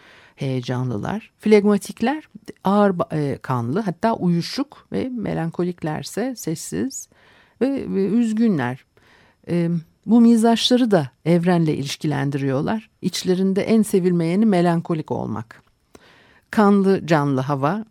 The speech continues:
e, Jüpiter, astroloji, e, çıkıyor karşımıza. Kolerik ateş ve Mars'la, flegmatik su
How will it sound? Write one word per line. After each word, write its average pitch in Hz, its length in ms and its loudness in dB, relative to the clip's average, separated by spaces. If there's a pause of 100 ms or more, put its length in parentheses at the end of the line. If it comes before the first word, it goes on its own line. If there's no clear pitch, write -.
(220)
e, 151 420 -8
Jüpiter, 151 640 -6 (280)
astroloji, 131 880 -4 (220)
e, 120 440 -10
çıkıyor - 340 -8
karşımıza. 135 540 -4
Kolerik 170 680 -2
ateş 156 420 -2
ve 135 60 -2
Mars'la, 139 560 -4 (200)
flegmatik 165 680 -4 (260)
su 175 440 -4